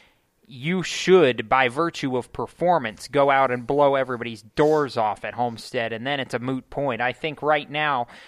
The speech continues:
if the Kevin Harvick that we're seeing goes all the way to Homestead and continues showing up like that each week,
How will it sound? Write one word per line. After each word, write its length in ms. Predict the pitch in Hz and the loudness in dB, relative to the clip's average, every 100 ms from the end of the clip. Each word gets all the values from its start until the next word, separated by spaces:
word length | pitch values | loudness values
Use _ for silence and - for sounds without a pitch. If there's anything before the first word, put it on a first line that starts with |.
| - | -6
if 180 | 143 - | -4 -2
the 80 | 139 | -4
Kevin 340 | 185 202 202 | 0 2 2
Harvick 400 | 180 202 190 - | 4 4 4 0
that 120 | 165 | 0
we're 160 | 139 170 | 0 -2
seeing 540 | - 190 185 190 196 - _ _ - | -2 -4 -4 -6 -8 -14 _ _ 0
goes 280 | 151 156 147 | 4 6 6
all 180 | 180 185 | 6 6
the 80 | |
way 160 | 175 170 | 2 4
to 100 | 147 | 4
Homestead 640 | 156 175 170 - 180 175 | 4 0 -2 -4 0 0
and 140 | 165 139 | 0 -6
continues 540 | 143 123 175 170 170 | -10 -8 -8 -6 -8
showing 360 | - 180 165 160 | 0 0 2 -2
up 160 | 165 | -2
like 220 | 170 160 - | -2 -4 0
that 240 | 165 160 | 2 2
each 240 | 165 - | -2 -8
week, 320 | 160 175 180 | -4 -4 -4